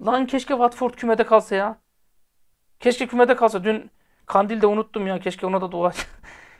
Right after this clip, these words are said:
Yani inşallah Watford kümede kalır da satarız. Anlatabiliyor muyum arkadaşlar? Dediğim gibi, yiğidi öldürün, hakkını yemeyin. Ee, Buğra anlattı mı bilmiyorum ama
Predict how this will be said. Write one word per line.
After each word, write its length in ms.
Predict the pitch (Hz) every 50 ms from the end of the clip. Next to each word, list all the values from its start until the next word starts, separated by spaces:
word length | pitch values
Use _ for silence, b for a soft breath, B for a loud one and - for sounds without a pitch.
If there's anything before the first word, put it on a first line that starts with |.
| B B -
Yani 220 | 226 226 220 220
inşallah 360 | 240 226 - 254 240 233 220
Watford 400 | 214 202 208 208 202 - 247 233
kümede 340 | - - - - 202 190 208
kalır 220 | 185 208 202 220 208
da 80 | 214
satarız. 580 | 185 - 185 180 - 190 170 165 - - - _ _ _ _ _ _ _ _
Anlatabiliyor 440 | - 160 165 165 - 202 226 311 302
muyum 160 | 247 202 180
arkadaşlar? 580 | 156 - - 180 - - - - 175 - - _ _ _ _ _ _ _ _ _ _ _ _ _ _ _ _
Dediğim 320 | 226 240 - - 269 220
gibi, 120 | 190 190 196
yiğidi 260 | 214 226 220 202 214
öldürün, 300 | 208 202 196 208 196 202
hakkını 300 | 196 196 196 - 190 190
yemeyin. 360 | 185 175 165 165 180 202 - _ _ _ _ _ _ _ _ _ _ _ _ _ _ _ _ _ _ _ _ _ _ _ _ -
Ee, 320 | 185 180 175 175 170 170 180
Buğra 280 | 233 254 269 294 294
anlattı 320 | 285 285 302 302 302 - 302
mı 100 | 302 285
bilmiyorum 280 | 285 294 294 294 294
ama 140 | 285 285 -